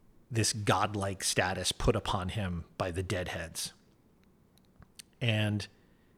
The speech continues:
yet he also benefited from it. Now, how many people, flawed though they might be, don't enjoy and don't embrace <laughs> being worshipped? Most of us don't have that experience, so we don't even know.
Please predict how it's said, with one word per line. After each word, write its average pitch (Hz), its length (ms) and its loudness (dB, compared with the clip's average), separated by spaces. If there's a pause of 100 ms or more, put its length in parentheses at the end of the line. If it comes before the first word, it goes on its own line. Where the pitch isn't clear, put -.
(420)
yet 110 280 6
he 123 140 6
also 110 340 8
benefited 104 500 8
from - 200 -4
it. - 100 -12 (280)
Now, 123 260 12
how 208 140 8
many 254 140 6
people, 131 360 2
flawed 123 380 6
though 120 100 10
they 117 100 8
might 104 220 4
be, 92 260 0
don't 127 260 12
enjoy 107 640 6 (260)
and 117 140 4
don't 120 180 6
embrace 107 720 2 (160)
<laughs> 131 200 0
being 117 280 8
worshipped? 110 520 2 (300)
Most 156 220 10
of 143 60 6
us 120 120 8
don't 120 160 6
have 110 180 6
that 107 120 4
experience, 98 420 2
so 123 80 4
we 120 100 8
don't 117 140 8
even 92 220 2
know. 85 300 -2